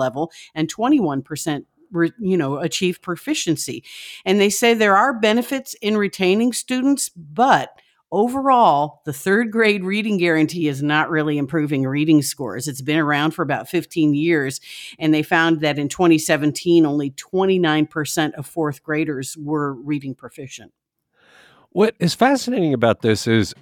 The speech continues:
Speaker 2: in the macro sense, it's not helping. Our students get smarter.
Speaker 1: Mm-hmm.
Speaker 2: But on the micro sense, it helps the kid. The kids that are held back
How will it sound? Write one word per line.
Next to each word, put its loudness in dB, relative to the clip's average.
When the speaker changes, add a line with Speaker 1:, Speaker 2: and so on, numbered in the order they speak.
Speaker 2:
in 2
the 4
macro 2
sense, -2
it's -2
not 4
helping. 0
Our 0
students -2
get 0
smarter. 0
Speaker 1:
Mm-hmm. -8
Speaker 2:
But 4
on 4
the 4
micro 2
sense, -2
it 2
helps -2
the -2
kid. -4
The 2
kids 2
that 0
are 0
held 0
back -4